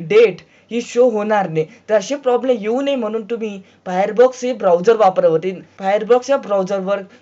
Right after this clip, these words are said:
ग्रामसेवक वेबसाइट log in करावी. log in केल्यानंतर तिथून तुम्ही रहिवासी दाखला हा डाउनलोड करू शकता. तर guys, आता आपण बघू रहिवासी डा-, दाखला कसा डाउनलोड करावा. रहिवासी दाखला डाउनलोड करण्यासाठी तुम्हाला इथून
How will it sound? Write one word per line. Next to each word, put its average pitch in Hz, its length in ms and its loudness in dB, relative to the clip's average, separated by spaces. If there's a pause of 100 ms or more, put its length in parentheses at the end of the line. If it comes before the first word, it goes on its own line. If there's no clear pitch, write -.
(140)
ग्रामसेवक 247 420 -2
वेबसाइट 214 320 -2
log 175 240 0
in 247 120 0
करावी. 175 340 2
log 165 240 0
in 294 80 -6
केल्यानंतर 226 540 0
तिथून 240 240 -6
तुम्ही 208 200 -8
रहिवासी 220 460 0
दाखला 190 320 -2
हा 185 200 -2
डाउनलोड 180 400 -2
करू 180 280 -2
शकता. 165 420 -4 (400)
तर 254 120 4
guys, 214 160 0
आता 180 180 -4
आपण 262 160 -6
बघू 233 280 -2
रहिवासी 233 460 0
डा-, 180 360 -4
दाखला 175 360 -2
कसा 214 300 -2
डाउनलोड 180 340 0
करावा. 151 240 -2 (380)
रहिवासी 269 340 0
दाखला 226 300 -2
डाउनलोड 220 320 0
करण्यासाठी 220 400 -6
तुम्हाला 208 400 -2
इथून 180 300 -6